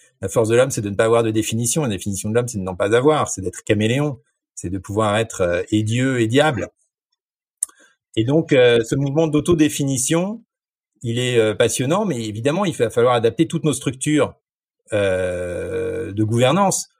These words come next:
Parce qu'aujourd'hui, on est encore des structures d'une société en silo, où t'es soit auto-entrepreneur, soit indépendant, soit en C D I, soit en C D D, soit machin, où t'as des droits différenciés. Tout ça, ça marche plus. Et donc, le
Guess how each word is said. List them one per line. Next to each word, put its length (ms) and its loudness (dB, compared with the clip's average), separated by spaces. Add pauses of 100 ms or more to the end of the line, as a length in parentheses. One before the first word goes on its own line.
(200)
Parce 120 -6
qu'aujourd'hui, 400 4
on 140 2
est 40 0
encore 220 2
des 100 0
structures 300 -2
d'une 80 -4
société 400 -2
en 80 -2
silo, 460 2
où 80 -2
t'es 140 -4
soit 160 0
auto-entrepreneur, 760 0
soit 160 -2
indépendant, 480 -2
soit 200 -6
en 40 -6
C 160 -10
D 140 -6
I, 180 -4
soit 200 -6
en 20 -6
C 160 -4
D 160 -2
D, 160 -2
soit 160 -6
machin, 420 -4
où 60 -8
t'as 100 -2
des 100 -4
droits 220 2
différenciés. 680 0 (220)
Tout 100 -4
ça, 100 4
ça 100 2
marche 220 4
plus. 300 0 (840)
Et 260 2
donc, 220 4
le 160 4